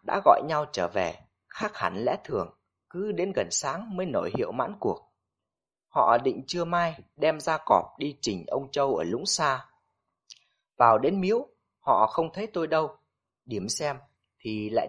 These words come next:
thấy mất một nải gạo. Họ còn chưa hiểu duyên cớ thì bỗng văng vẳng nghe tiếng rên khóc cùng với tiếng quát tháo. Họ ngạc nhiên lắm, lẳng lặng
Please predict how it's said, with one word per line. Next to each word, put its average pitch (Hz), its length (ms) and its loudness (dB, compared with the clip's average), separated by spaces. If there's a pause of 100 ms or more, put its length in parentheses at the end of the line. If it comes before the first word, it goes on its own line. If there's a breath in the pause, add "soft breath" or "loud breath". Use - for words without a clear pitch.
thấy 190 160 -8
mất 214 300 -6
một 107 140 -8
nải 87 200 -6
gạo. 117 260 0 (560)
Họ 104 360 2
còn 98 220 0
chưa 147 120 -6
hiểu 107 280 -2
duyên 139 300 -8
cớ 170 220 -2 (240)
thì 90 360 -4
bỗng 214 240 -2
văng 139 260 -4
vẳng 87 260 -2 (160)
nghe 127 300 -4
tiếng 175 240 -6
rên 147 280 -2
khóc - 340 -10 (120)
cùng 87 280 0
với 139 220 -6
tiếng 175 180 -6
quát 185 240 -4
tháo. 151 300 2 (1000)
Họ 117 260 4
ngạc 117 220 2
nhiên 170 200 -4
lắm, 196 240 -2 (500)
lẳng 92 240 2
lặng 117 220 2